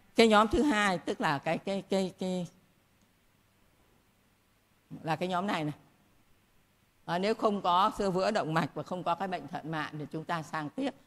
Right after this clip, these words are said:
Hoặc là cái bước một mà không thành công thì chúng ta cũng phối hợp tiếp theo sang cái bước hai. Và khi mà phối hợp như vậy đó thì chúng ta lại xem lại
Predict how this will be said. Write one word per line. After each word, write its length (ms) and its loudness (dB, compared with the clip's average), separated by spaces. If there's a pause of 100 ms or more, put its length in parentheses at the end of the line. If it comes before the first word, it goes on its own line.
(280)
Hoặc 280 8
là 300 4 (260)
cái 100 12
bước 260 8
một 280 4
mà 60 0
không 240 4
thành 220 0
công 280 6 (360)
thì 220 8
chúng 160 0
ta 180 4
cũng 200 -10
phối 280 0
hợp 360 0 (220)
tiếp 220 2
theo 300 -4
sang 260 -2
cái 140 -6
bước 200 -6
hai. 280 -2 (840)
Và 480 4
khi 340 0
mà 140 0
phối 240 -6
hợp 400 -2
như 100 -6
vậy 220 -2 (100)
đó 100 -6 (180)
thì 160 0
chúng 180 -8
ta 160 2
lại 380 0
xem 280 -4
lại 280 -2